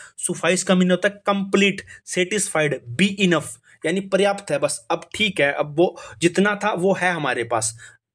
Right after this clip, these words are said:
पर्याप्त है, कंप्लीट है, पूरा हो चुका है। सेटिस्फाइड यानी अब संतुष्ट हैं हम। सुफाइस का मतलब क्या होगा, ये होगा।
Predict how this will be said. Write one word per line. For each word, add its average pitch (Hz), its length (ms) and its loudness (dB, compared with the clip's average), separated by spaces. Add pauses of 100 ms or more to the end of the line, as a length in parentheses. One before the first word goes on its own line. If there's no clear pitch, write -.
पर्याप्त 180 400 -4
है, 165 180 2
कंप्लीट 170 500 0
है, 180 60 4
पूरा 180 280 4
हो 170 100 2
चुका 156 260 -2
है। 160 120 -4 (200)
सेटिस्फाइड 185 680 0
यानी 180 160 4
अब 180 100 0
संतुष्ट 196 540 0
हैं 127 60 -4
हम। 113 320 -6 (520)
सुफाइस 160 380 0
का 175 120 -2
मतलब 170 280 -2
क्या 180 160 0
होगा, 185 220 0 (160)
ये 165 120 0
होगा। 120 340 -6